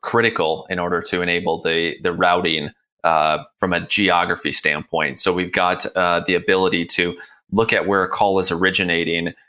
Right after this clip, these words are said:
and where it's terminating and defining what the best traffic, the route to traffic is, or the best way, excuse me, to route that traffic. S-, but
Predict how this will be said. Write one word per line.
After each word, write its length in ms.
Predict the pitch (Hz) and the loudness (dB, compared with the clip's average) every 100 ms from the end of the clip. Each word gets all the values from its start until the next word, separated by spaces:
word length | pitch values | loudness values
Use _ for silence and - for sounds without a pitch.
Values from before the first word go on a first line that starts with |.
| - | -4
and 160 | 95 | 0
where 160 | 92 95 | 2 2
it's 140 | 92 | 2
terminating 640 | - 113 107 95 90 87 85 | 0 0 2 2 2 2 -2
and 140 | 85 _ _ - | -4 _ _ -4
defining 500 | 104 - 104 104 92 | -4 0 0 2 2
what 200 | 87 92 | 0 0
the 60 | 87 | 0
best 360 | 87 87 - - | 0 0 0 -2
traffic, 580 | 87 87 - 80 - - | 0 0 0 -4 -4 -4
the 80 | 87 | -2
route 260 | 90 87 85 | 2 0 0
to 100 | - | -4
traffic 500 | 87 85 - 78 76 | 0 0 0 -4 -2
is, 320 | 69 69 - _ _ _ | -2 -2 -6 _ _ _
or 220 | 87 80 - | -2 -2 -2
the 60 | 85 | -2
best 260 | 101 - | 0 0
way, 120 | 87 78 | 0 0
excuse 360 | - 82 82 | 0 -6 -4
me, 80 | 80 | -2
to 140 | 78 | -2
route 280 | 76 85 85 | 0 2 2
that 180 | - - | 0 -2
traffic. 540 | - 65 65 67 67 - _ _ _ - | 0 0 0 -2 -2 -10 _ _ _ -4
S-, 160 | - - | -4 0
but 160 | 104 | 0